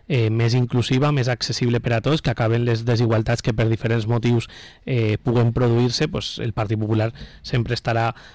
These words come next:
eh, obert a este tipus d'iniciatives, no? I en, i en este cas, en el tema dels passos de vianants, hem, eh, suggerit també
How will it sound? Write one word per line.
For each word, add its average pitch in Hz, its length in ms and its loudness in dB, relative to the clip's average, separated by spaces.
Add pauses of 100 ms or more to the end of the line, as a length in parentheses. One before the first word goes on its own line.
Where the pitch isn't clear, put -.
(120)
eh, 127 140 -2
obert 113 360 0
a 120 260 2
este 120 180 -2
tipus 123 260 0
d'iniciatives, 113 680 0
no? 120 180 0
I 107 100 -2
en, 104 160 -6
i 120 120 -4
en 110 80 -2
este 113 200 -4
cas, 113 200 0
en 117 120 0
el 107 80 0
tema 110 220 0
dels 110 320 -2
passos 117 340 -4
de 113 80 0
vianants, 113 420 0 (380)
hem, 113 520 0
eh, 110 360 -2
suggerit 127 480 0
també 123 400 2